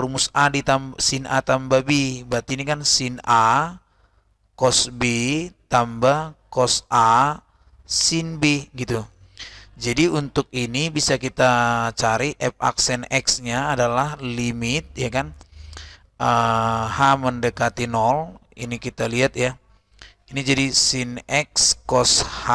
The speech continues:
tambah cos X sin H, kemudian dikurang sin X gitu ya, per H gitu. Nah, jadi kita gabungin nih yang ada sin X-nya. Limit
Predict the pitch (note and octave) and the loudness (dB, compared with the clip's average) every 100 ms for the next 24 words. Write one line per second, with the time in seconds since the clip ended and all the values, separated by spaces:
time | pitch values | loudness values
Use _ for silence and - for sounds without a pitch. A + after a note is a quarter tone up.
0 | A#2+ A2+ B2 D3+ - - - - - - | 6 6 4 -2 -10 -20 -20 -20 -20 -20
1 | - B2+ A#2+ A2+ A#2 C3 C#3+ _ - A#2+ | -6 -2 -2 0 4 4 2 _ -2 0
2 | A2+ - - - C#3+ - - - B2+ A#2+ | 0 -2 -4 -4 -2 0 2 2 0 -4
3 | A#2 A2+ A#2+ A#2 A2+ A#2+ C#3+ E3+ _ _ | -6 -2 2 4 4 4 0 -6 _ _
4 | _ _ _ _ _ _ - B2 A#2+ B2+ | _ _ _ _ _ _ -4 -2 0 0
5 | C#3 C3 - B2+ B2 B2 B2 - B2+ A2+ | 0 -4 -2 0 2 0 0 0 0 -6
6 | A2+ B2 B2 - - A#2+ A#2 A#2+ C#3+ D3 | -8 -4 -4 -2 -4 -4 -2 -2 -2 -8
7 | _ _ _ _ - B2+ C#3 C#3+ - C#3+ | _ _ _ _ 2 2 4 -2 -4 0
8 | B2+ G#2 - A#2+ A2 G#2 _ _ - - | 0 -2 -6 -6 -6 -10 _ _ -20 -20
9 | - C3+ A2+ A#2 C#3 C3+ B2+ B2 B2 C#3+ | -14 -6 -4 -2 -2 0 0 2 2 0
10 | D3 D3 C3+ B2+ B2+ B2 - B2+ B2 - | -4 -4 -2 0 0 0 -2 -4 -6 -6
11 | C3+ B2+ A#2 A2+ A2+ A#2 A#2 C3 | -4 -2 -2 -4 -6 -6 -4 -4